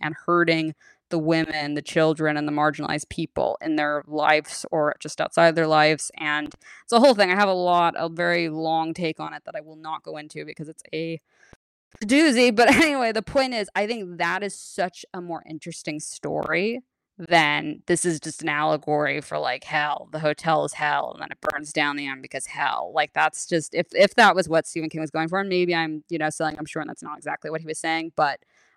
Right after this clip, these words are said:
I just think the movie really is much more about, um, history repeating itself and, and this history repeating itself, specifically the way cishet white dudes conduct themselves and the way that they hurt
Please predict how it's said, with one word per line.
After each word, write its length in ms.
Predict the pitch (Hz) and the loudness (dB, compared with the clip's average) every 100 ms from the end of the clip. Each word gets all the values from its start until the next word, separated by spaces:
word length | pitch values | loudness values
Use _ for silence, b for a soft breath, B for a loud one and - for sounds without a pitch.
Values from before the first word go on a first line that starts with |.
| _ | _
I 20 | |
just 160 | 165 170 | -2 0
think 180 | 170 - | -4 -2
the 80 | 160 | -4
movie 560 | 170 175 180 170 165 | 0 0 0 2 2
really 440 | 147 156 156 151 147 | 2 2 2 4 2
is 100 | 147 | 0
much 340 | 151 143 - | -2 -2 -4
more 360 | 156 151 147 131 | -2 0 0 -4
about, 680 | 147 143 139 139 - - - 170 | 0 0 2 -4 -8 -18 -8 -2
um, 560 | 156 151 147 151 - - _ | 0 2 0 -4 -8 -14 _
history 420 | - - - 156 156 | -2 -2 -2 -4 -4
repeating 400 | - 147 147 - | -6 -8 -8 -8
itself 520 | - - 95 - - - | -6 -4 -4 -6 -14 -6
and, 300 | 143 147 - _ - | -4 -4 -12 _ -8
and 380 | 160 147 - 147 _ | -2 0 -2 -6 _
this 120 | - | -2
history 400 | 185 180 - 165 | 0 0 2 2
repeating 280 | 156 165 156 | 2 0 0
itself, 280 | - 147 - | 0 -2 -2
specifically 760 | - - 165 156 - 143 143 - _ _ _ | -8 -6 -4 -4 -2 -2 -2 -8 _ _ _
the 100 | 151 | 0
way 260 | 151 147 - | 2 2 0
cishet 440 | - 165 - 151 | 2 2 6 4
white 320 | - 156 - | 4 2 2
dudes 300 | - 151 147 | 0 0 0
conduct 360 | - 147 151 - | -2 2 2 2
themselves 500 | 156 151 151 147 - | -2 2 2 2 -2
and 100 | 165 | -6
the 60 | 151 | -4
way 180 | 156 143 | -2 -2
that 160 | 139 - | -4 -4
they 100 | 147 | -4
hurt 560 | - 156 147 - - | -2 -2 -2 -6 -16